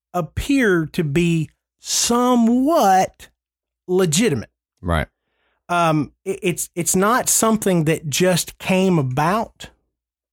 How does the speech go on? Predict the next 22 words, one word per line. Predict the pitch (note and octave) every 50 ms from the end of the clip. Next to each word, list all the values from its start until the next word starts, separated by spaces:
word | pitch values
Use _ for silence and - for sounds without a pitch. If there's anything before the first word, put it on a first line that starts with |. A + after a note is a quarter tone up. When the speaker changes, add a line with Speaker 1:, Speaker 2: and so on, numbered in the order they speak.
| _ _ -
Speaker 1:
Um, | E3+ E3 D#3+ D#3 D#3 D3+ C#3+ C3+ - _ _ _ _ _ _ _ _ _ _ -
you | E3+ E3+
know, | D#3 D3+ - - _ _
e-, | - E3 - -
even | G3+ A#3 B3 A#3+ A#3+ A3
if | G#3 E3+ - G3+
it | F#3 F3
is | F3 F3 F3 E3 - - - _ _ _ -
truly | - - - - - B3+ D4+ D#4 D4+ D4 B3+ G3+ F3+ E3 D#3+ D3+ C#3+
just | C3+ D3+ D#3 D3+ - -
a | D3 C#3
legend, | C3+ C3+ A2+ G#2+ F2+ - - - - _ _ _ _ _ _ _ _ _ _ _ _ _ _ _ _ _ -
it, | E3 E3 - -
it | F3+ E3 D#3
wasn't | E3+ F3+ G#3 A3 G#3 A3 F#3+ -
something | - - F#3+ F3+ F3 - - D#3+ D3+ D3
that | C#3+ C#3+ C3
is | - C#3+ C#3+ C3+ C3+ - - - - - _ _ _ _ _ _ _ _ _ _ _ -
necessarily | D#3 D#3+ E3+ E3+ - - D#3+ - - - D4 C#4 C#4 B3 G#3+ F#3+ E3 E3 D#3 D3
modern | D3+ D#3 D3+ D3+ D3 D3 C#3+ C#3 C3 B2 A2
day. | A2+ G#2+ - - - _ _ _
Speaker 2:
Right. | - F2+ F2+ F2 D#2+ C#2+ -